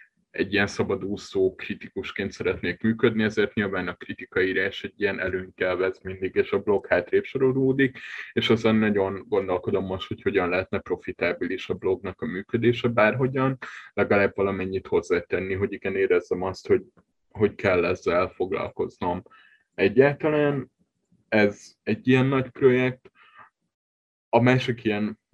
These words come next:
három lesz végül, a másik ilyen nagy dolog az, hogy így például a Human magazinnak fél éve én írom a könyves tartalmait,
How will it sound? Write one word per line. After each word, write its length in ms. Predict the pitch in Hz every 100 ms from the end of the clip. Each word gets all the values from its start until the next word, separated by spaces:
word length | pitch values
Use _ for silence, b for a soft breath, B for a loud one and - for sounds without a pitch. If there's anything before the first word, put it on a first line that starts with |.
| 110
három 380 | 113 101 85 85
lesz 240 | 104 -
végül, 440 | 95 92 101 104 - B B
a 100 | 113
másik 440 | 120 120 113 -
ilyen 220 | 107 101 104
nagy 440 | 104 101 - _ -
dolog 460 | - 110 101 101
az, 240 | 101 101 -
hogy 180 | 110 107
így 300 | 107 - - _ _ _
például 240 | - 117
a 20 | 120
Human 300 | 135 117 98
magazinnak 760 | 101 123 123 135 131 127 - _
fél 360 | - - 113 101
éve 260 | 101 113
én 180 | 110 104
írom 200 | 98 98
a 80 | 101
könyves 440 | - 95 80 -
tartalmait, 760 | - 85 - 110 127 143 151